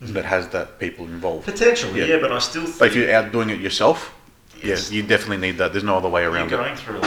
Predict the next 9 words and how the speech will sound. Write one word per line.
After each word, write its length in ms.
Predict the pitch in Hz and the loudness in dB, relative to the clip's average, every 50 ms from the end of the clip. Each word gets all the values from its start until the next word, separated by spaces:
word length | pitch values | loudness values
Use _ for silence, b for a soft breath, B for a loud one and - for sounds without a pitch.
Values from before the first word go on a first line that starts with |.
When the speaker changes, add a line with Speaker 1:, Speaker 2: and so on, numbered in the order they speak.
| 98 92 | -2 -2
Speaker 1:
learning 220 | 92 98 92 90 | -4 -6 -8 -10
curve, 360 | - 104 90 90 87 - - | -10 -10 -10 -10 -10 -10 -10
and 340 | - 110 110 110 107 107 - - - | -10 -8 -8 -10 -12 -14 -16 -16 -12
in 140 | 120 113 110 | -12 -10 -8
essence, 720 | 117 113 107 - - 107 98 95 98 - - - - - - | -6 -6 -6 -6 -6 -8 -10 -10 -10 -10 -10 -10 -10 -12 -12
you're 300 | 110 107 107 104 101 95 - - - - _ _ _ _ - - - - - - _ _ _ _ | -12 -10 -10 -8 -10 -10 -12 -16 -20 -20 _ _ _ _ -20 -20 -20 -20 -20 -20 _ _ _ _
backing 400 | - 117 - - - 123 107 98 | -4 -4 -4 -4 -8 -10 -12 -12
your 120 | 92 90 | -12 -12
choice. 520 | 87 - - 131 104 95 - - - - | -10 -8 -8 -6 -6 -6 -6 -8 -10 -14